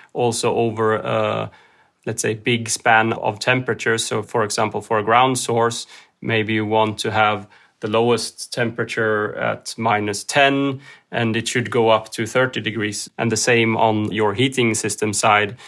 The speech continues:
So in the spring, you maybe only need twenty degrees flow temperature, but in the winter, maybe you need fifty-five. So these ranges means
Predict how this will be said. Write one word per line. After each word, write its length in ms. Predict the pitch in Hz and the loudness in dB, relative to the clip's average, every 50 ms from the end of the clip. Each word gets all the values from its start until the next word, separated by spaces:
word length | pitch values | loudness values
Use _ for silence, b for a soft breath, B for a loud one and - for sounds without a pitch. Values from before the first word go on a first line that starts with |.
| B B B | B B B
So 340 | - - 113 107 104 104 104 | -6 -2 0 2 2 2 2
in 240 | - 110 107 104 | 0 0 -4 -4
the 400 | 104 107 107 101 101 104 101 101 b b b b b b b b | -4 -4 -4 -4 -2 -4 -6 -8 b b b b b b b b
spring, 560 | - - - 131 135 135 135 139 135 135 131 - | -14 -2 4 4 6 6 6 4 4 2 0 -2
you 140 | - 113 110 | -4 -4 -2
maybe 420 | 107 110 110 110 101 107 107 107 - | 0 0 0 -2 -2 -2 -4 -4 -2
only 260 | 123 113 110 104 104 | -2 -2 -2 -2 -2
need 320 | 104 107 107 104 104 98 B B B B B _ | -2 -2 -2 -4 -6 -8 B B B B B _
twenty 400 | - - 123 120 117 117 - 117 | -4 0 2 2 2 0 -2 -2
degrees 640 | 123 117 - 117 113 110 107 104 - - - - - | -2 -2 0 0 0 0 0 0 -2 -2 -4 -4 0
flow 200 | - 139 139 139 | 2 2 2 4
temperature, 560 | 139 139 131 127 - 127 123 - 127 120 120 | 4 2 2 2 0 -2 0 2 2 2 4
but 200 | 117 113 107 - | 4 2 0 0
in 100 | 117 110 | 0 -2
the 100 | 104 101 | -2 0
winter, 500 | 104 117 123 120 120 - 117 113 113 107 B B B B _ | 0 2 0 0 0 0 2 2 2 0 B B B B _
maybe 240 | - 117 110 101 104 | -2 -2 -2 0 0
you 80 | 110 110 | -2 0
need 240 | 107 107 110 101 - | 0 -2 -2 -4 -4
fifty-five. 640 | - 117 117 - - 127 - 123 104 92 - - - _ _ _ | -4 -6 -4 -4 -8 -2 2 4 4 4 2 -4 -16 _ _ _
So 420 | _ - - - 113 107 101 98 b b b b b b b b b _ _ 117 _ - | _ -8 -4 -2 0 0 0 -2 b b b b b b b b b _ _ -20 _ 0
these 360 | 131 120 117 117 117 - - | 2 2 2 2 0 -2 -2
ranges 800 | 123 120 127 131 143 147 147 131 127 131 135 135 - - - - | 0 2 2 4 4 4 2 4 4 2 2 2 -2 -4 -4 -4
means 580 | 165 131 127 120 120 117 113 110 - - - | -2 0 2 2 2 2 2 0 -2 -4 -6